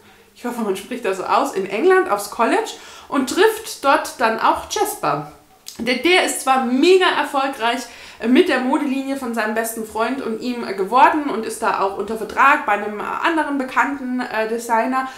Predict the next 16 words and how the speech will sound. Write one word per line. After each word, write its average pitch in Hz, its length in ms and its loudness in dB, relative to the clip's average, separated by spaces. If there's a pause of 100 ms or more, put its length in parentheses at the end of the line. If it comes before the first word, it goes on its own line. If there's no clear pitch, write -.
(280)
doch 254 240 0
er 233 100 0
möchte 240 300 -6
dort 214 200 -2
seinen 202 240 -2
Master 311 440 0
machen 277 420 0 (240)
und 247 400 0
seine 226 320 0
Mentorin 254 640 -2
ist - 380 -4
auch 185 180 0
die 196 140 -12
Dozentin, 196 580 0
der 185 320 -2
eben 170 400 -6